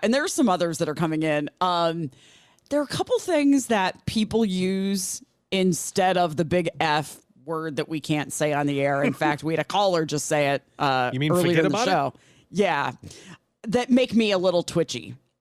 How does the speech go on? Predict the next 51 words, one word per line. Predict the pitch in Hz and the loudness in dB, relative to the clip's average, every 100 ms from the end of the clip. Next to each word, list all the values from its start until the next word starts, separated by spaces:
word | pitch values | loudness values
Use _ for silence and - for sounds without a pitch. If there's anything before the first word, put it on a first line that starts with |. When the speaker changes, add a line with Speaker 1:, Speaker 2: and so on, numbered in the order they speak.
| _ | _
Speaker 1:
that | - 185 | -2 0
I | 170 | 0
don't | 156 | 0
like, | 139 113 - - _ _ - | 0 -2 -6 -12 _ _ -2
that | 233 | 2
I | 285 | 2
don't | 349 359 | 2 2
like | 277 | 0
for | - 196 | -2 -6
kids. | - - 135 - - - _ _ _ | 0 0 0 -6 -12 -12 _ _ _
Speaker 2:
Yeah. | 101 76 - _ _ _ _ _ _ _ | -8 -8 -10 _ _ _ _ _ _ _
Speaker 1:
I | 196 220 | 0 2
don't | 247 | 2
like | 226 226 | 2 2
'em | 208 | 2
on | 185 | 2
the | 170 | 2
air | 180 139 131 143 - - | 2 2 2 0 -6 -6
'cause | 147 | -2
I | 156 151 | 0 0
think | 151 | -2
it | 143 | -2
makes | 143 - | -2 -2
Colin | 175 151 139 | 0 2 2
nervous. | 139 131 131 - - - | 0 0 -4 -4 -16 -2
'Cause | 277 | -2
the | |
problem | 277 349 370 330 | 0 0 2 2
is | |
that | 254 220 | 0 -2
you're | 208 | -2
gonna | 196 | -2
slip. | 131 - 165 131 - - _ _ _ _ _ | -4 -2 -2 -2 -8 -20 _ _ _ _ _
The | 156 | 2
worry | 190 254 277 262 208 | 4 4 4 2 4
is | 175 165 160 - _ | 4 4 0 -4 _
you're | 165 185 | 0 0
saying | - 226 220 214 | 2 0 2 2
the | 202 185 | 4 4
other | 190 190 | 4 4
one | 165 160 | 2 2
instead, | 151 139 - 165 135 107 107 - | 0 -2 -2 0 2 0 -2 -2
and | 147 | 0
I'm | 170 | 0
not | 139 | -2
even | 127 | -4
gonna | 131 | -4
say | 135 | -2
it | |
out | 123 113 | 0 2
loud. | 113 117 | 0 0